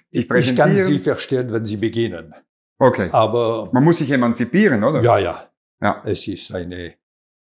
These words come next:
Speaker 1: eine Ausbildung, die man, äh,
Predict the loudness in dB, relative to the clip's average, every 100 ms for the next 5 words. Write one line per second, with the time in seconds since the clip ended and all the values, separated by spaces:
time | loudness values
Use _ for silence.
0 | _ _ -12 -10 -12 -12 -14 -14 -4 0
1 | 0 0 -6 -6 -6 -8 -10 -6 -4 -6
2 | -8 -14 -14